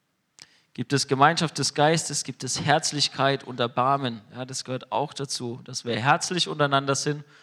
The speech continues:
und Erbarmen füreinander haben. Und die Gemeinschaft haben im Geist. Was heißt es? Gemeinschaft im Geist. Wir,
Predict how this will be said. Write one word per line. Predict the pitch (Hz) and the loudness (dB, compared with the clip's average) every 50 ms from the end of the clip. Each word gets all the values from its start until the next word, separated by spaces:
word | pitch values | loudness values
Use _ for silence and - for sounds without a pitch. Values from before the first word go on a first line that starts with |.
| - _ _ | -20 _ _
und | - 127 123 | -12 -6 -4
Erbarmen | 113 117 117 - 120 123 156 175 175 170 160 147 139 | -2 -4 0 2 4 4 6 4 4 2 0 -2 -2
füreinander | - 139 139 131 131 131 127 123 123 120 | 0 2 2 4 4 2 2 2 0 -2
haben. | 110 107 107 101 - - - - _ _ _ _ _ _ _ _ _ _ _ _ _ _ _ _ _ _ _ _ _ _ _ _ _ _ _ _ _ _ _ _ | -2 -2 -4 -6 -8 -12 -18 -20 _ _ _ _ _ _ _ _ _ _ _ _ _ _ _ _ _ _ _ _ _ _ _ _ _ _ _ _ _ _ _ _
Und | - 143 139 131 135 | -4 -4 -4 -4 -6
die | 123 | -2
Gemeinschaft | 120 127 123 123 139 151 170 180 - - 139 127 - - | -2 0 4 6 6 6 6 4 2 0 0 0 -2 -4
haben | 120 117 117 110 - - - _ _ _ _ _ _ | -6 -6 -6 -8 -12 -18 -20 _ _ _ _ _ _
im | 123 123 127 | -8 -8 -2
Geist. | 120 131 131 135 131 120 117 - - - - - _ _ _ _ | 2 2 2 4 2 0 -2 -6 -8 -12 -16 -20 _ _ _ _
Was | _ - - | _ -6 -2
heißt | 127 131 127 127 - - | 0 0 0 -2 -6 -10
es? | 107 - - - - _ _ _ _ _ _ _ _ _ _ _ _ _ _ _ _ _ _ _ | -12 -12 -14 -14 -16 _ _ _ _ _ _ _ _ _ _ _ _ _ _ _ _ _ _ _
Gemeinschaft | - 110 117 123 123 127 123 123 120 110 - | -14 -4 0 2 2 2 0 -2 -6 -6 -8
im | - 117 110 | -14 -12 -4
Geist. | 117 117 123 120 117 113 - - - | -2 -2 0 0 -2 -4 -6 -6 -4
Wir, | 127 120 123 127 120 131 | 2 4 4 4 4 0